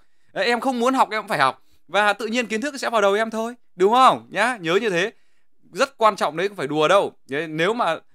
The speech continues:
em biết được thầy mà tổ chức ra chương trình đấy cho em thì đó có thể coi là một cái sự may mắn của bạn đấy. Thực sự như thế, bởi vì sao? Bởi vì khi thầy tổ chức như thế thì thầy sẽ, ờ, mất đi một cái quỹ thời gian của mình. Đúng không ạ? Buổi sáng thầy phải dạy livestream cho em, tổ chức ra và thầy phải soạn, phải soạn đề cho em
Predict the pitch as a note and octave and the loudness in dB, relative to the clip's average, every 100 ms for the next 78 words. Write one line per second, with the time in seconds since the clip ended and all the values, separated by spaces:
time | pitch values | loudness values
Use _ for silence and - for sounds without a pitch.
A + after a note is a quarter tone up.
0 | - F#3+ G#3 G3+ C4 C3 D#3+ D3 C#3 C3 | -12 0 0 0 -6 -2 2 2 2 -4
1 | B2+ B2+ B2+ A2+ A3 A3 E3+ E3+ D3+ C3+ | -8 -6 -6 -6 -8 -4 -4 -4 -8 -6
2 | A#2+ D3 D3 D#3 B2 A#2+ B2 D#3+ F3 C3+ | -6 -4 -2 -4 -4 -4 -4 -4 -8 -8
3 | - D3 C3+ A2 C3 - D3+ F#3+ G3 D#3 | -2 -2 -2 -6 -10 -10 -2 -2 0 0
4 | F#3+ D#3+ C3 - C3+ C#3 - - - D3 | -2 -6 -6 -6 -8 -12 -14 -20 -12 -10
5 | C#3 D#3+ C#3 C#3 D3 C#3 D3+ G3 F3 - | -6 -4 -4 -4 -4 -4 0 4 2 0
6 | - - D3 D3+ F3 G#3 E3 C#3 A#2 A#3+ | -14 -6 -2 -2 -2 -2 -2 -2 -4 -6
7 | A3 E3+ D3 F#3 C#3+ B2+ A#2+ C#3 F3+ F3+ | -6 -2 -2 -2 -2 -2 -2 -6 -6 -6
8 | D#3 D3+ D#3 G#3+ A3 F3+ C3+ - B3 B3 | -8 -10 -4 -4 -4 -8 -8 -8 -10 -6
9 | D3+ D3 B2+ A2 G#2 - - - - - | 0 0 -2 -10 -12 -20 -20 -20 -20 -20
10 | - - - C3 F3+ G3+ - - - - | -20 -20 -8 -4 0 0 -2 -20 -20 -10
11 | A#2 E3+ G3 F#3 D#3 C#3 B2 A#2+ B2 D#3+ | 0 0 2 -2 -2 -4 -4 -4 -4 -4
12 | D#3+ F#3 E3+ F#3+ F#3+ F#3 F#3 D#3+ D#3 B2+ | -4 -6 -6 -8 -4 -4 -6 -8 -4 -4
13 | B3+ F#3 F#3 F3 C#3+ C3+ A#2 - B2 F#3 | -4 -4 -2 0 -2 -4 -6 -8 -10 -14
14 | C3+ - G#2 G#2+ F#3 F#3+ F3 D#3+ D3+ F#3 | -20 -18 -18 -6 -6 0 2 2 0 -4